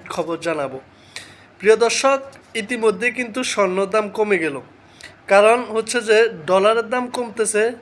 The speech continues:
তাই স্বর্ণের দামও কমতেছে। তো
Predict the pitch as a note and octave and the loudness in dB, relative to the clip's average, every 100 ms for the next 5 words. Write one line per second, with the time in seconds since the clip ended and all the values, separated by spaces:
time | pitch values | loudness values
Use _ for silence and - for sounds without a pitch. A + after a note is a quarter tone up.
0 | - - F3+ F3 E3+ - F#3 G3 G3 A3 | -12 -4 0 0 -2 -2 -2 0 0 0
1 | A3 G#3+ G#3 - D3+ - C3 _ _ - | 0 -4 -8 -8 -8 -10 -12 _ _ -20
2 | - - - - - | -20 -20 -20 -12 -2